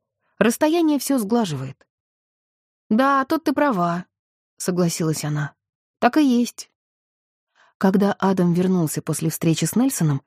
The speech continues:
я сказала ему, что, наверное, всё-таки не полечу в Гонконг. «Джесс и Роб на день рождения покупают Клео билет. Незачем нам обеим лететь туда в апреле. Ты знал, что они делают Клео такой подарок?» «Ну да, Роб только что сказал Нельсону в пабе.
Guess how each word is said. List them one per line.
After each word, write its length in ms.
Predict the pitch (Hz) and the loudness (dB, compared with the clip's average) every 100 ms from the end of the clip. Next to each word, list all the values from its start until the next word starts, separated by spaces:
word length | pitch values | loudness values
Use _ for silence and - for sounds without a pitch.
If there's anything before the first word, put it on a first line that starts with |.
| _ _ _ | _ _ _
я 180 | 196 269 | 0 0
сказала 340 | - 262 302 | 0 0 2
ему, 180 | 285 247 | 2 0
что, 180 | - 262 | 0 0
наверное, 400 | 247 254 285 247 | 2 0 0 -2
всё-таки 460 | - 240 226 226 - | -2 -4 -2 -2 0
не 180 | 214 220 | 0 0
полечу 380 | 226 233 - | 0 0 -2
в 60 | 139 | -4
Гонконг. 600 | 135 135 - 117 - _ _ _ _ _ _ _ _ _ _ | -2 -4 -6 -16 -18 _ _ _ _ _ _ _ _ _ _
«Джесс 320 | 202 277 330 | 2 2 2
и 40 | 294 | 2
Роб 200 | 320 320 | 0 2
на 120 | 226 | 0
день 120 | 214 | 2
рождения 420 | 220 226 285 262 | 0 0 0 0
покупают 460 | 185 180 190 240 220 | -2 -6 -2 0 0
Клео 300 | - 208 220 | 0 0 0
билет. 360 | 185 180 131 - _ _ _ _ _ | 0 -2 -4 -12 _ _ _ _ _
Незачем 440 | 330 330 233 190 | 0 2 0 0
нам 140 | 190 180 | 0 0
обеим 340 | 180 226 233 | 0 0 0
лететь 320 | 175 185 208 | 0 0 -4
туда 220 | - 156 170 | -2 -2 -2
в 60 | |
апреле. 440 | 151 135 127 127 - _ _ _ _ _ | -2 -4 -6 -8 -14 _ _ _ _ _
Ты 80 | 220 | 0
знал, 260 | 220 339 370 | 2 2 0
что 180 | - | 0
они 180 | 202 196 | 0 2
делают 320 | 190 180 165 | 0 -2 -2
Клео 260 | - 208 202 | -2 0 0
такой 260 | 156 151 147 | -2 -4 -4
подарок?» 540 | 156 135 127 - - _ _ _ _ _ _ _ _ _ _ | -2 -4 -6 -12 -20 _ _ _ _ _ _ _ _ _ _
«Ну 460 | 214 233 233 226 220 | 2 4 4 2 2
да, 480 | 185 214 269 302 277 | 0 0 0 0 0
Роб 220 | 226 208 | 0 -2
только 260 | 233 214 185 | -2 -2 -4
что 160 | - | -6
сказал 320 | - 185 208 | -2 0 0
Нельсону 380 | 196 175 - 147 | 0 -2 -4 -6
в 100 | 143 | -4
пабе. 340 | 165 139 127 | -4 -4 -6